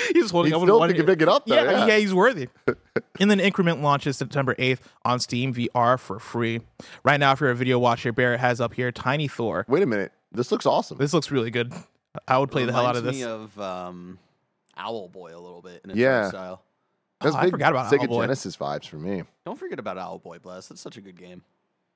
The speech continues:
Speaker 1: Ooh.
Speaker 2: We saw Mjolnir. Oh, he's holding
Speaker 3: Yeah.
Speaker 2: it now.
Speaker 1: Yeah.
Speaker 2: Yeah.
Speaker 3: It's
Speaker 2: But it,
Speaker 3: tiny.
Speaker 2: but it was, like, the transition wipe.
Speaker 1: Yeah,
Speaker 2: This looks kinda
Speaker 1: looks like
Speaker 2: sick.
Speaker 1: Mjolnir's almost like his dash mechanic.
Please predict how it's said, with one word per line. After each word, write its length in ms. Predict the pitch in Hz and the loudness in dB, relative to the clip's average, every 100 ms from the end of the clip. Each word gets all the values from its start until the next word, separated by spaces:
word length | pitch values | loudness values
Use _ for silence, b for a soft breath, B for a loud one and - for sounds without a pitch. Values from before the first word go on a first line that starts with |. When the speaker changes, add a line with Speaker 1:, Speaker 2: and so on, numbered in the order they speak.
| - | -6
Speaker 1:
Ooh. 320 | 160 131 123 - _ | -2 -2 -4 -10 _
Speaker 2:
We 80 | 101 | -6
saw 180 | 101 127 | 2 2
Mjolnir. 340 | 127 117 95 92 _ - | 4 0 -2 -8 _ -2
Oh, 140 | 113 | 0
he's 180 | 113 98 | 0 0
holding 220 | 113 113 117 | 0 0 0
Speaker 3:
Yeah. 40 | |
Speaker 2:
it 40 | |
now. 220 | 117 135 - - | -4 -6 -10 -4
Speaker 1:
Yeah. 100 | 151 | -2
Speaker 2:
Yeah. 160 | 196 107 - _ | -2 -4 -8 _
Speaker 3:
It's 140 | 113 - | -16 -2
Speaker 2:
But 100 | 107 | 0
it, 40 | |
Speaker 3:
tiny. 100 | 110 | 0
Speaker 2:
but 120 | 113 120 | 2 2
it 40 | |
was, 120 | 117 | 2
like, 120 | 113 | 0
the 100 | - | -2
transition 580 | 101 - 107 104 120 101 | -8 -4 -4 -4 -8 -8
wipe. 220 | 82 82 _ _ _ _ _ _ _ _ _ _ - | -10 -12 _ _ _ _ _ _ _ _ _ _ -2
Speaker 1:
Yeah, 140 | 120 | -2
Speaker 2:
This 80 | 110 | 0
looks 140 | 311 | -4
kinda 160 | - 294 | 0 0
Speaker 1:
looks 120 | 196 | 2
like 100 | 247 | 2
Speaker 2:
sick. 80 | 175 | 4
Speaker 1:
Mjolnir's 280 | 185 180 151 | 4 4 2
almost 200 | 143 139 | 0 -2
like 80 | 127 | -6
his 140 | 120 | -4
dash 280 | 120 131 - | -2 -2 -4
mechanic. 420 | 123 113 123 - | -14 -14 -14 -18